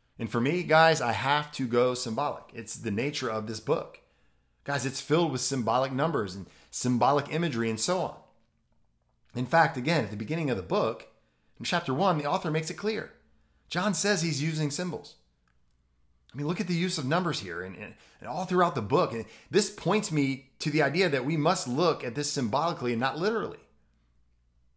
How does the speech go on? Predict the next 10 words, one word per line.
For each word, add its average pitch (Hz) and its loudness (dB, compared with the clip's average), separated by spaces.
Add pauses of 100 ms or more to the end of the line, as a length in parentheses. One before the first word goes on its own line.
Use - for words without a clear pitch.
(460)
And 113 -4
also, 180 2
there, 143 4
there 170 2
are 156 4
other 156 2
things 156 -4
in 160 -2
this 143 -2
text - -10